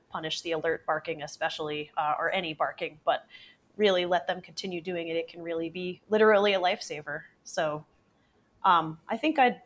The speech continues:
I'd love to wrap up today with just giving a quick conclusion for people on, you know, what to do, how to, how to quote unquote solve their dog's barking. So it involves a little bit of playing detective on your part to figure out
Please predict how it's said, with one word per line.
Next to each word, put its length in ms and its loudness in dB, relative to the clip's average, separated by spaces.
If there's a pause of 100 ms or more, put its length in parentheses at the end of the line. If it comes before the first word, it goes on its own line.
(400)
I'd 180 8
love 220 10
to 100 4
wrap 320 4
up 160 6
today 320 0
with 140 -4
just 300 -8
giving 260 0
a 80 0
quick 440 -2 (640)
conclusion 680 4
for 160 0
people 600 0
on, 440 6 (220)
you 80 2
know, 200 4
what 260 4
to 80 0
do, 460 2
how 140 6
to, 300 6
how 140 4
to 100 6
quote 260 2
unquote 400 -2
solve 420 2
their 140 -2
dog's 360 4
barking. 540 0
So 420 2 (440)
it 120 4
involves 760 6 (200)
a 60 6
little 220 8
bit 140 8
of 120 8
playing 300 6
detective 500 0
on 140 -2
your 120 0
part 360 -2
to 100 -4
figure 380 2
out 400 6